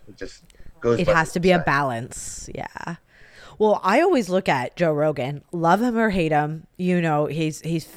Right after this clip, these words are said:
Speaker 2: he's in his late fifties, mid to late fifties,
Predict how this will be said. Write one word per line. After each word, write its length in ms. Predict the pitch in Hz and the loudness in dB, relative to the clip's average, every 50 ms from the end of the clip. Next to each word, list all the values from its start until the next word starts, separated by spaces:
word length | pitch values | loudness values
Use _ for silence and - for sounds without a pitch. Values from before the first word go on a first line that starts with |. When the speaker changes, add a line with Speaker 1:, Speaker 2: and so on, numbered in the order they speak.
| - _ - | -20 _ -12
Speaker 2:
he's 240 | - 151 180 180 160 | -6 -4 -4 -2 -2
in 80 | 185 190 | -2 -2
his 380 | 190 185 175 170 147 - - - | -2 -2 -4 -6 -8 -14 -18 -20
late 640 | - - - 165 165 165 165 170 170 185 240 254 - | -16 -12 -10 -8 -6 -4 -2 0 0 0 0 -2 -4
fifties, 560 | - - 214 202 - - 185 180 190 220 196 | -2 -2 -2 -2 -2 -4 -4 -2 -2 -4 -4
mid 280 | 208 196 202 208 185 - | -2 0 0 0 0 0
to 100 | - 226 | -2 0
late 220 | 220 202 196 - | 2 2 0 0
fifties, 560 | - 208 196 - - 165 160 160 165 170 - | -4 -6 -6 -4 -4 -6 -4 -4 -4 -6 -8